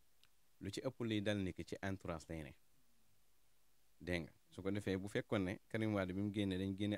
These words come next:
alal ju bari ne lii lañ nangoo ci moom. Dem gi mu dem Qatar ak liñ ko xëñ àq fa, dara, dara du ci dox, te moom day fay ba faw. Mais léegi, kan moo la jege ku la mën a ubbil buntu boobu? Khalifa Sall it, bu fekkoon dañoo nangu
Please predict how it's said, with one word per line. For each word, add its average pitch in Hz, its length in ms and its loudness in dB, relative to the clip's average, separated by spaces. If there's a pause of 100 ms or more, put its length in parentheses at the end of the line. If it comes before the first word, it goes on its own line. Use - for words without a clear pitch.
alal 113 200 2
ju 117 60 -6
bari 170 260 2 (320)
ne 101 120 2
lii 107 180 4
lañ 107 160 4
nangoo 90 260 2
ci - 100 -6
moom. 85 180 0 (760)
Dem 101 200 4
gi 101 80 2
mu 101 80 2
dem 101 160 2
Qatar 92 320 0
ak 85 100 -2 (560)
liñ 90 120 0
ko 98 80 -8
xëñ 98 260 0
àq 90 140 -2 (100)
fa, 80 140 -4 (440)
dara, 87 200 -4 (200)
dara 90 220 -4
du 80 120 -6
ci 80 100 -6
dox, 76 180 -10
te 92 80 -6
moom 95 160 4
day 95 140 4
fay 92 180 2
ba 82 100 -2
faw. 92 220 -2 (800)
Mais 92 200 4
léegi, 107 320 4
kan 110 140 4
moo 120 220 2
la 107 100 4
jege 92 320 0
ku 107 80 -2
la 101 100 2
mën 98 140 2
a 92 120 0
ubbil 95 220 -2
buntu 87 260 -6
boobu? 78 280 -8 (1000)
Khalifa 131 260 2
Sall 101 260 4
it, 101 160 0
bu - 80 -8
fekkoon 120 300 0
dañoo 110 220 4
nangu 113 420 2